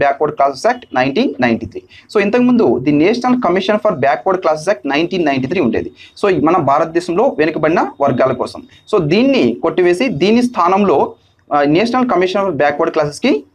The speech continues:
constitutional స్టేటస్ని రెండు వేల పద్దెనిమిది సంవత్సరంలో Parliament provide చేయడం జరిగింది. India's National Commission for Backward Classes is a constitutional body. Now ఈ National Commission for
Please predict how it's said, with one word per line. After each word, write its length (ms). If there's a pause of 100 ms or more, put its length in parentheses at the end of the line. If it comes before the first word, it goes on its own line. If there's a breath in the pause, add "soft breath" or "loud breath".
constitutional 540
స్టేటస్ని 420 (220)
రెండు 180
వేల 100 (100)
పద్దెనిమిది 340
సంవత్సరంలో 320 (380 loud breath)
Parliament 420 (240)
provide 280
చేయడం 220
జరిగింది. 260 (380 soft breath)
India's 260 (160)
National 360
Commission 360
for 80 (120)
Backward 380
Classes 280 (160)
is 160
a 40 (280)
constitutional 480 (200)
body. 180 (380 soft breath)
Now 100 (560 loud breath)
ఈ 20 (160)
National 320
Commission 380
for 80